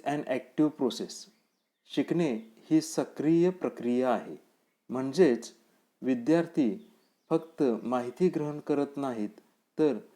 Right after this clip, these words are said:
स्वतः ज्ञानाची निर्मिती करतात. विद्यार्थी स्वतः अनुभवातून, शोधातून आणि समजून घेऊन ज्ञान तयार करतो. यामध्ये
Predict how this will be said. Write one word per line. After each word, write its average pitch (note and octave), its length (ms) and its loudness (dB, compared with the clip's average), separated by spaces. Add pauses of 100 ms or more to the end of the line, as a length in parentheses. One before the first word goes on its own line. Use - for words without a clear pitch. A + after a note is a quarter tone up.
(280)
स्वतः D3 500 -2
ज्ञानाची B2+ 600 -4
निर्मिती A#2 440 -4
करतात. A2 420 -6 (640)
विद्यार्थी C3 840 0 (160)
स्वतः F3 380 0
अनुभवातून, D3+ 960 0
शोधातून C#3 680 -2 (120)
आणि D3 240 -4
समजून C3+ 440 -4
घेऊन C3+ 380 -2 (420)
ज्ञान C#3+ 340 -2 (100)
तयार B2+ 240 2
करतो. G#2 440 -6 (440)
यामध्ये C#3+ 500 0